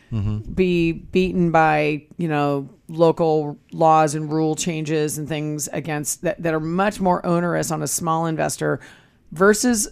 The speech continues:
Speaker 2: a large institutional size
Speaker 1: Mm-hmm. Right, right.
Speaker 2: investor.
Speaker 1: Mm-hmm.
Speaker 2: And it just, it feels like, 'cause this is something that I, you and I, I, I don't know if we're even getting to all the topics that you and I wanted to cover in today's show,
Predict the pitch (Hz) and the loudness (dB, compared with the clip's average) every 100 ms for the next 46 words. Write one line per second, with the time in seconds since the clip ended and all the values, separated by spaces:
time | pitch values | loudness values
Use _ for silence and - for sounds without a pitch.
0 | - - 185 185 185 180 - - - 175 | -6 -2 2 4 4 0 -4 -6 0 0
1 | - 170 202 185 175 156 - 80 123 123 | 0 -2 0 0 -2 -4 -4 -4 -2 -2
2 | 131 - - - 117 104 95 170 160 196 | -2 -8 -16 -4 0 2 2 0 0 0
3 | - 160 143 - 120 135 - - _ 208 | -2 -4 -6 -4 -6 -6 -8 -16 _ 2
4 | 196 185 214 - 190 - - 240 247 254 | 4 4 4 4 0 -2 -4 2 4 4
5 | 226 180 185 214 247 320 269 220 180 165 | 2 -2 0 0 0 0 -2 0 0 0
6 | 170 - 165 214 208 196 - 151 - - | -2 -6 -2 2 2 0 -2 -6 -10 -20
7 | - _ - 190 220 165 185 180 170 170 | -20 _ 4 6 8 4 2 2 2 0
8 | 175 175 165 160 160 175 170 180 175 170 | 0 2 4 4 4 4 4 2 -4 -4
9 | 165 165 160 160 156 156 202 190 165 156 | -2 0 0 0 -2 0 2 4 0 0
10 | 165 156 - 214 | -2 0 4 6